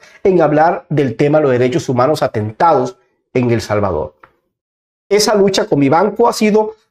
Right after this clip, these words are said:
bastante directa por parte de Nayib Bukele, pero él siempre ha marcado la pauta. Cuando ustedes vieron que los grupos armados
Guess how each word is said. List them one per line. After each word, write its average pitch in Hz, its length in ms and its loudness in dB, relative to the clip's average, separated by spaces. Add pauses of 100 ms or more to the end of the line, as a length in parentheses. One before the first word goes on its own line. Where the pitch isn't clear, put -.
(140)
bastante 202 640 0
directa 165 540 0
por 120 180 -2
parte 156 280 0
de 143 80 2
Nayib 117 260 0
Bukele, 113 500 -2
pero 147 200 2
él 208 120 2
siempre 214 440 2
ha 185 80 2
marcado 170 440 0
la 135 200 0
pauta. 110 420 -2 (840)
Cuando 135 320 2
ustedes 220 760 0 (440)
vieron 190 500 2
que 131 140 -2
los 120 360 -2
grupos 202 540 2
armados 147 640 0